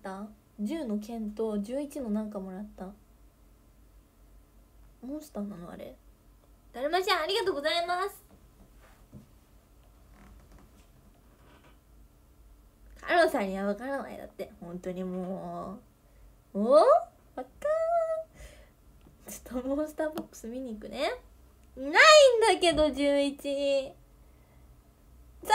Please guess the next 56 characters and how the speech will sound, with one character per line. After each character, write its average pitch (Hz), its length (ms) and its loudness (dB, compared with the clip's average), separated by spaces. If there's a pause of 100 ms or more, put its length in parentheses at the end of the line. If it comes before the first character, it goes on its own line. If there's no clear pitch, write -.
(120)
っ - 40 -18
き - 160 6
引 370 220 6
い 480 100 4
た 480 160 8
十 349 160 2
一 440 320 4
ど 494 120 4
こ 523 160 8
行 392 160 8
っ - 20 -20
た 240 160 -6
の？ 220 120 -4
こ 254 240 -2
れ。 247 140 -8 (1200)
ね 277 240 0
え 254 40 -4
ね 269 180 -2
え、 262 40 -4
何 415 360 -2
が 381 120 6
十 302 220 0
一 311 180 -2
だ 294 220 -4
っ 294 80 -6
た 233 160 -4
の？ 233 400 -6 (340)
装 - 200 -12
備？ 254 500 -2 (1200)
十 370 220 -2
一 403 180 0
い 403 180 2
な 370 140 2
く 370 40 -6
な 494 60 6
っ 427 40 0 (400)
た。 370 220 4
ち 403 40 0
ょ - 20 0 (4000)
っ - 20 -20
と - 120 -20
髪 226 120 -12
の 277 100 -8
毛 214 120 -8
が 185 120 -14
も 190 80 -16
う - 20 -14
荒 185 100 -10
れ 214 60 -4
ま 240 120 -10
く 269 120 -18
っ 269 80 -18
ち - 100 -18
ゃ - 20 -20
っ - 40 -20
て。 - 180 -20